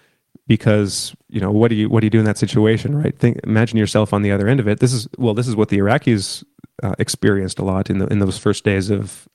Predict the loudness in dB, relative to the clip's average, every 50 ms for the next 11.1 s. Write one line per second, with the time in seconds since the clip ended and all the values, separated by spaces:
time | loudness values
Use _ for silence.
0 | _ -8 -8 -6 -6 -8 -10 _ _ -8 -6 -4 -4 -4 -6 -8 -14 -20 -20 -20
1 | _ _ _ _ _ _ _ -2 -2 -2 -2 -2 -6 -8 -8 -6 -6 -4 -2 0
2 | 0 0 0 -2 -4 -4 -4 -4 -4 -4 -6 -6 -6 -4 -2 -2 -2 -2 -4 -4
3 | -4 -6 -4 -2 -2 -2 0 -2 -4 -6 -8 _ -20 -20 _ 0 2 4 4 4
4 | 2 0 -4 -4 -4 -2 -2 0 0 0 -2 -4 -8 -10 -14 -20 _ _ _ _
5 | -6 -4 -2 0 2 4 4 4 4 2 0 2 2 0 -2 -2 -4 -4 -6 -6
6 | -8 _ _ _ _ _ _ _ -6 -4 -2 -2 -2 -4 -6 -8 -12 -14 -10 -6
7 | -4 -2 0 2 4 4 4 2 2 0 0 0 0 0 0 0 0 -4 -4 -4
8 | -2 2 2 2 2 2 0 0 0 -2 0 2 2 4 4 4 2 0 0 0
9 | 0 0 0 0 0 -2 -2 -4 -4 -2 -2 -2 -2 0 0 0 0 0 2 2
10 | 4 4 4 2 -2 -2 -2 0 0 0 -2 -2 -4 -6 -6 -6 -6 -6 -8 -8
11 | -8